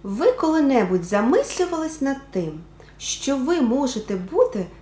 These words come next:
токсичною людиною у вашому оточенні? Шокує, правда? Але це сміливе запитання, яке варто собі поставити.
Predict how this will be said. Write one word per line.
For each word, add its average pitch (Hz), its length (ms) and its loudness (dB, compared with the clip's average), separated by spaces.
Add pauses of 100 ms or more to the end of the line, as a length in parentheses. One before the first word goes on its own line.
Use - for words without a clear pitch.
(140)
токсичною 254 840 0
людиною 294 760 0
у 208 100 -2
вашому 226 560 0
оточенні? 185 800 -6 (640)
Шокує, 240 680 -2
правда? 254 380 0 (760)
Але 226 320 0
це 247 220 -2
сміливе 254 720 2
запитання, 185 840 -6 (340)
яке 220 300 0
варто 196 480 2
собі 196 300 -6
поставити. 180 800 -8